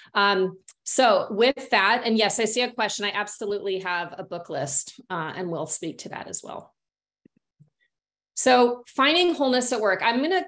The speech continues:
spare you, because of our time today, I'm gonna spare you my long journey, um, personally, but I'll share with you some of the research and, um, tools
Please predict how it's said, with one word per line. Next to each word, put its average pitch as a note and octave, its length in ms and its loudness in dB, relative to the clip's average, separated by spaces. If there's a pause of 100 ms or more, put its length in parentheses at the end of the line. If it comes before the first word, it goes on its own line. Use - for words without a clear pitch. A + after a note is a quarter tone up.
spare A3+ 420 -2
you, A3+ 140 -4
because G#3+ 240 -6
of D4 80 -4
our A3+ 120 -2
time G#3+ 280 -6
today, A3+ 220 -4
I'm A3+ 80 -2
gonna A#3+ 80 -2
spare A#3 280 -4
you A3 120 -2
my G3+ 100 -2
long G3 260 -4
journey, G3 480 -6
um, F3+ 340 -8 (100)
personally, C4 640 2
but B3 120 0
I'll G#3 200 4
share G#3+ 260 -2
with A3 160 -2
you G#3+ 120 -4
some G#3 260 -4
of G3 120 -8
the F#3 260 -4
research F#3+ 600 -4
and, F3 500 -6 (600)
um, F3 720 0 (100)
tools A#3 720 4